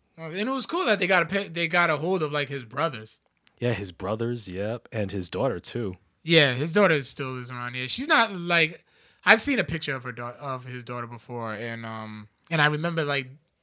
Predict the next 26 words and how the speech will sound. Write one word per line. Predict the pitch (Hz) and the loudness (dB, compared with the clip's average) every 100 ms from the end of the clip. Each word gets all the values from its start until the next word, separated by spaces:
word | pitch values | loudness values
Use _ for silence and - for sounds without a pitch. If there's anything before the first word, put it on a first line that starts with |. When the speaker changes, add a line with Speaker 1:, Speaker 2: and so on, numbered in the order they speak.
| _ _ | _ _
Speaker 1:
Hard | - 151 147 135 | -2 2 2 0
Copy | 131 131 | -6 -6
did | 123 123 | -10 -8
a | 123 120 | -8 -8
story | 113 - 135 123 117 | -8 -8 -6 -4 -4
about | 117 113 113 | -4 -4 -4
her, | 110 | -6
like, | 107 104 98 | -6 -8 -8
years | 113 120 117 117 113 110 | -10 -6 -4 -4 -4 -8
ago. | 110 110 95 98 _ - | -6 -6 -6 -12 _ -12
Speaker 2:
Oh, | - 90 82 | -4 -4 -4
Hard | - 98 110 | -4 0 0
Speaker 1:
Yeah. | 165 | 0
Speaker 2:
Copy. | 85 123 | -2 0
That's, | - | 0
like, | 95 92 | -2 -10
nineties. | 85 113 123 90 92 101 - | -6 -4 -4 -6 -10 -10 -6
Speaker 1:
Yeah. | 147 110 - | -2 -2 -4
Speaker 2:
<laughs> | - - | -14 -10
Oh, | 120 | -4
Speaker 1:
It | - | 4
was | 254 | 6
Speaker 2:
man. | 277 | 8
Speaker 1:
either | 196 | 4
Hard, | 160 190 180 | 4 -2 0
no, | 170 131 | 0 0